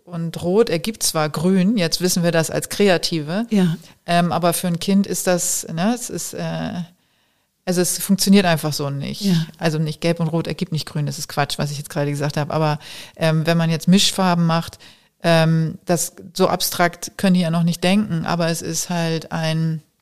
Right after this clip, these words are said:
Speaker 1: ähm, es wäre okay, und da, äh, wenn ich, wenn man jetzt sagt, die acht wäre orange, weil dann haben wir gelb und rot.
Speaker 2: Ja.
Speaker 1: Ne? Vielleicht würde das dann, äh, funktionieren, aber dadurch, dass es grün ist und dann wieder eine andere Farbe oder blau oder wie auch immer,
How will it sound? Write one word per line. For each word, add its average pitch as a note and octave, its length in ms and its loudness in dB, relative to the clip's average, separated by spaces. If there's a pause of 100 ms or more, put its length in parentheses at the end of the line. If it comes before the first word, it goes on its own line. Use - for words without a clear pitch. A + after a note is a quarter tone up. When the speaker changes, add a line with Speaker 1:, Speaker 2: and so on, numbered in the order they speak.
(800)
Speaker 1:
ähm, D#3 600 -2 (1040)
es E3+ 220 -4
wäre A#3+ 260 6
okay, G3+ 600 0 (300)
und F#3 280 -2
da, F#3 260 2 (140)
äh, E3+ 400 0
wenn F3 160 -2
ich, E3+ 120 -8
wenn F#3 100 2
man F3+ 80 2
jetzt F3 160 -2
sagt, F3 280 -2
die E3+ 220 -2
acht F3 260 -4
wäre E3+ 160 2
orange, D3+ 580 -2
weil D#3 140 -2
dann F3 220 0
haben F3+ 120 0
wir E3+ 80 -2
gelb F3 280 0
und D#3 180 -4
rot. D#3+ 360 -2 (260)
Speaker 2:
Ja. D#3+ 240 2 (460)
Speaker 1:
Ne? G#3 240 0
Vielleicht F3+ 640 -2
würde F#3 220 0
das F3 220 0
dann, F3 460 0
äh, D#3 280 -6
funktionieren, E3+ 580 0
aber D#3 160 -2
dadurch, E3 240 -4
dass D#3 160 -6
es D#3 140 -10
grün G3 280 2
ist A3+ 220 -2
und E3+ 140 -4
dann E3 160 -2
wieder D#3+ 140 -4
eine D#3 180 -4
andere F#3+ 300 0
Farbe F3+ 220 -2
oder D3 200 -2
blau F#3+ 480 2
oder E3 180 -4
wie E3+ 100 -2
auch E3 100 -6
immer, E3 400 0